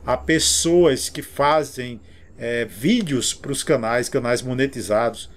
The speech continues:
Se você acredita, deixa aí nos comentários. Se não acredita, deixa também nos comentários, certo, pessoal? Pode comentar aí logo abaixo, seu comentário é sempre bem-vindo aqui, ok? Mas eu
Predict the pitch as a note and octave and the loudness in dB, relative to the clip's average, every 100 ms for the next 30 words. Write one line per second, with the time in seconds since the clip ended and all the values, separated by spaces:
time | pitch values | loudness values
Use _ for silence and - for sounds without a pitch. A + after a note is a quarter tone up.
0 | - - - - B2 A#2+ C3+ B2+ B2+ A2 | -20 -20 -12 -6 -2 2 2 0 -4 -4
1 | A#2 C3 B2 A2 B2 C3 A#2+ - A#2 A2 | -2 -2 0 0 -2 -2 -4 -6 -6 -2
2 | A2 A#2+ A#2 B2+ C3 B2+ A#2 A2+ A#2+ B2 | 0 0 -2 -2 -2 -2 -2 0 0 -2
3 | - - - - A#2 D#3+ - D3+ C#3 B2 | -6 -10 -20 -2 2 2 0 -2 0 0
4 | B2 A2+ C3 A#2 - G2 G2+ A#2 - - | -2 -2 -2 -2 -2 0 0 -2 -8 -18
5 | - - A2+ A#2 C3+ - A#2+ F#2+ - - | -20 -6 -2 -2 -2 0 2 2 -2 -14
6 | - - - C#3 D#3+ D#3 D#3+ C#3+ A#2+ B2+ | -20 -20 0 2 2 2 0 0 0 2
7 | A#2 A2+ B2 A#2 A#2+ A#2+ G2+ G2 A2+ C3 | 2 0 0 2 4 4 2 -2 -2 -4
8 | C3 B2 G#2+ A2+ - C3 C3 B2 E3 B2 | -4 -4 -2 -2 -2 -6 -4 0 -2 -4
9 | F#2 A#2 C#3 C3+ A2 - G#2 A#2+ - - | -6 -4 2 2 2 -2 -8 -8 -12 -20
10 | - - - A2 A2+ - B2+ E3 - - | -20 -20 -8 -4 -2 0 0 0 -4 -20
11 | _ - C3 C#3 | _ -4 -2 0